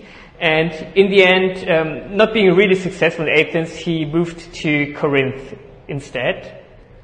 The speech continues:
So this is briefly the, the summary of last week's service.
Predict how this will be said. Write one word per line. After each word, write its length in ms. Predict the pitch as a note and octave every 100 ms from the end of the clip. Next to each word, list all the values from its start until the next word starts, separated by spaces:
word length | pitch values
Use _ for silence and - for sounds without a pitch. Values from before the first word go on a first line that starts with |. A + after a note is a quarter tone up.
| -
So 280 | - F#3 E3
this 160 | A#3
is 80 | G3
briefly 460 | - E3+ F3 E3+ D3+
the, 420 | D3+ C#3+ C#3 C3+
the 120 | C3+
summary 460 | C3 D#3 D3+ D3 C#3
of 240 | C3+ -
last 320 | A#2+ B2+ -
week's 240 | A#2+ A#2 -
service. 680 | A#2 A2+ C#3+ G#3+ - -